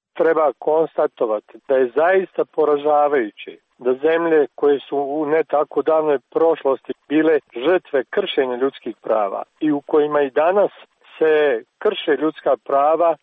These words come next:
postoji diskriminacija i gdje jednostavno smo još veoma daleko od međunarodnih standarda ljudskih prava. Takve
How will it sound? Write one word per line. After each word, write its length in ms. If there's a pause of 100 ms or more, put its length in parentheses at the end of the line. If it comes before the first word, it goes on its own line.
(140)
postoji 440
diskriminacija 1040 (240)
i 120
gdje 200 (140)
jednostavno 760 (360)
smo 160
još 320
veoma 400
daleko 540
od 140
međunarodnih 760
standarda 600
ljudskih 480
prava. 380 (340)
Takve 340